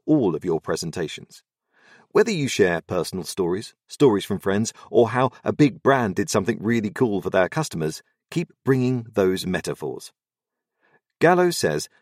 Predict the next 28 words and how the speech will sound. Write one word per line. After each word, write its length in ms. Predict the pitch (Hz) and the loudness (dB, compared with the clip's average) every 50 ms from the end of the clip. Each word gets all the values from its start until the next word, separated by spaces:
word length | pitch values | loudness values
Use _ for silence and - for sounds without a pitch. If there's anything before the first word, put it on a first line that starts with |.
| _ | _
"The 100 | - - | -8 -6
perfect 420 | - - 131 151 151 - 160 - - | 0 2 2 2 2 0 -4 -8 0
talk 360 | - 107 90 80 - - - _ | 2 2 2 2 -2 -8 -14 _
consists 480 | - 104 87 - - 104 - - - - | -8 -6 -6 -4 -4 -4 -4 -4 -2 -2
of 140 | 98 - - | -2 -2 0
sixty-five 640 | - - - - - - 110 - - 82 82 82 - | 0 -2 -2 -2 -4 -8 -6 -4 -4 -4 -4 -6 -8
percent 380 | - - - 92 85 80 - | -10 -8 -6 -6 -6 -6 -4
pathos, 420 | - 135 143 131 - 135 127 - - - - _ _ _ | -2 -2 -2 0 0 -2 -4 -4 -8 -16 -20 _ _ _
twenty-five 520 | - 135 156 165 - 151 - 104 85 78 | 0 0 2 2 0 -2 0 0 0 -2
percent 340 | - - - 90 85 78 69 | -4 -6 -4 -4 -4 -2 0
logos, 460 | 90 107 113 110 120 117 110 - - - - _ - | 2 2 2 2 2 0 -2 -2 -8 -16 -20 _ -12
and 180 | 92 92 - | -10 -10 -4
ten 220 | - 120 120 117 - | 0 0 0 0 -2
percent 340 | 113 - 101 90 90 - _ - | -4 -4 -4 -4 -4 -6 _ -8
ethos." 480 | 110 - - - 52 - - - - _ _ _ _ _ _ _ _ _ _ _ _ _ _ _ _ _ _ _ _ _ _ _ _ _ _ _ _ _ - | -8 -8 -8 -12 -14 -14 -16 -18 -20 _ _ _ _ _ _ _ _ _ _ _ _ _ _ _ _ _ _ _ _ _ _ _ _ _ _ _ _ _ -2
Lesson 320 | - 196 - - 185 165 | 0 0 2 2 0 0
two. 280 | - - 120 - - - _ _ _ _ _ _ _ | 2 0 0 0 -2 -6 _ _ _ _ _ _ _
Sharing 520 | - - 190 196 196 185 180 185 180 - - | -2 2 4 4 4 4 2 0 -2 -2 -6
extreme 500 | - - - - - 107 - 190 180 92 | -6 -6 -6 -2 0 2 2 2 2 2
moments 440 | 107 113 110 113 127 120 - - 95 | 4 4 4 4 2 0 -2 -4 -6
and 200 | 90 87 82 85 | -4 -6 -4 0
novel 320 | 104 110 110 98 - 101 92 | 2 2 4 4 2 0 0
statistics 640 | - - - 117 - - 196 - - 101 - - - - - _ | 0 -2 -2 -2 0 -2 -2 -2 -2 -2 -4 -4 -6 -10 -12 _
will 220 | - 123 185 202 170 | 4 6 6 6 6
make 260 | 117 98 85 - - | 2 -2 -4 -2 0
your 140 | 101 98 87 | 0 0 2
presentation 720 | - 92 80 - 87 78 - 78 76 - 92 87 87 95 | 0 -4 -6 -6 -8 -6 -6 -6 -6 -4 -4 -4 -2 0
memorable. 480 | 107 110 98 80 69 - - - - | 0 0 0 -2 -6 -8 -10 -14 -16